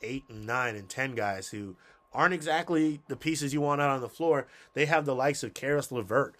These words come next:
They have DeAndre Jordan coming off the bench. Spencer Dinwiddie may come off the bench. Like, how do you, how do you compete with these guys at that type of depth? I have them at number two because they understand that they don't need the regular season. They just need to be in the playoffs.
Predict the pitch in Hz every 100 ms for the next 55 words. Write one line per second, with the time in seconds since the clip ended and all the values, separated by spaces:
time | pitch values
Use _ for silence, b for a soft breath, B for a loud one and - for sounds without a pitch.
0 | B B - 120 151 139 135 147 143 120
1 | 110 143 135 110 123 113 110 104 92 98
2 | 87 - b b b - - - 151 147
3 | 120 131 170 139 113 107 104 - 110 104
4 | 98 90 90 - b b b b _ _
5 | - 127 117 151 170 160 117 151 160 123
6 | 101 190 302 127 101 - 92 90 - -
7 | 127 123 107 123 139 - 131 104 90 139
8 | 123 - b b b b b b - 160
9 | 254 254 196 175 135 - 170 180 180 _
10 | _ _ - 135 147 123 196 185 143 147
11 | 127 123 147 143 123 131 120 113 117 107
12 | 95 - 120 123 117 135 117 131 120 113
13 | 104 107 101 90 120 104 87 85